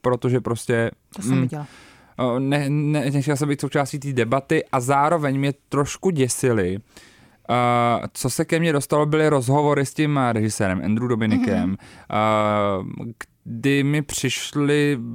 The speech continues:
Speaker 1: vlastně často ty odpovědi velmi problematický a bylo vidět, jak, a,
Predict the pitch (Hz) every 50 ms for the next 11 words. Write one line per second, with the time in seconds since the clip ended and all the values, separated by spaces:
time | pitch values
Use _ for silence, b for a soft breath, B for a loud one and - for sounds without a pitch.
0 | - - 131 131 123 - - 139 147 - - - 127 - - 147 - 156 - -
1 | - - 135 135 135 139 139 139 143 143 151 147 123 - 104 101 98 113 117 127
2 | 131 131 - 156 - - - - 151 151 147 147 143 - B B B B B B
3 | B - 113 120 120 117 123 123 131 127 127 123 131 131 123 139 131 - 139 135
4 | 123 - - - 131 131 123 120 117 117 110 101 90 87